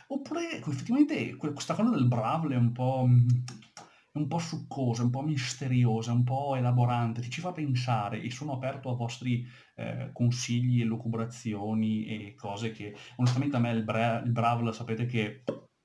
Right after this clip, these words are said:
passa un po' da orecchia a orecchia, si porta via un po' di cerume, quindi ok, quindi so-, sono aperto ai vostri commenti in generale, quindi, quindi molto probabilmente cambierò un pochettino la programmazione, anche perché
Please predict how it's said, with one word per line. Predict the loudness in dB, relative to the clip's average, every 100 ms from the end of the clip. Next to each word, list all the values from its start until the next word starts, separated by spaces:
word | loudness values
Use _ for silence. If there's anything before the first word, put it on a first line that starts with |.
| _
passa | -8 -8 -2
un | -2
po' | 0 0 0
da | -2
orecchia | -2 -2 -2 -2
a |
orecchia, | -2 -4 -2 -2
si | -2
porta | -4 -6
via | -6 -6
un | -8
po' | -8 -10
di | -10
cerume, | -8 -8 -8 -10 -10
quindi | -10 -10 -12 -16 _ -20 _
ok, | -14 -8 -8 -6
quindi | 2 2
so-, | 2
sono | -4 -2 -4
aperto | -4 -8 -6
ai | -8
vostri | -10 -12 -12 -10
commenti | -8 -8 -8 -10
in | -10
generale, | -8 -8 -8 -4
quindi, | 2 4 4 0 -12 -14
quindi | 0 4 6
molto | 4 2 2
probabilmente | 2 2 2 4 4 2 -2
cambierò | -2 0 0 0
un | 0
pochettino | -2 -8 -4 -2
la | -2
programmazione, | -4 -4 0 0 0 -2 -2 0 -2 -4 -4 -4
anche | -4
perché | -4 -2 0 -2 -4